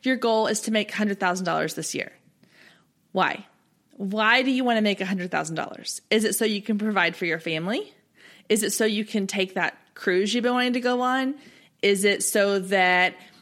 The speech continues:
you can buy a new car or put a down payment on a house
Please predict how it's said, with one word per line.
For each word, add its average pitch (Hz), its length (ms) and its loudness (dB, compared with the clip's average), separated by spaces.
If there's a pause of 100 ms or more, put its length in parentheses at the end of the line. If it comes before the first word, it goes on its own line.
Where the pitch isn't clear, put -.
you 202 160 -2
can 226 140 2
buy 190 160 4
a 190 80 2
new 214 160 2
car 285 600 -2 (220)
or 196 420 2
put 226 180 0
a 226 40 2
down 233 220 2
payment 240 280 -2
on 226 80 0
a 220 60 -2
house 214 680 -2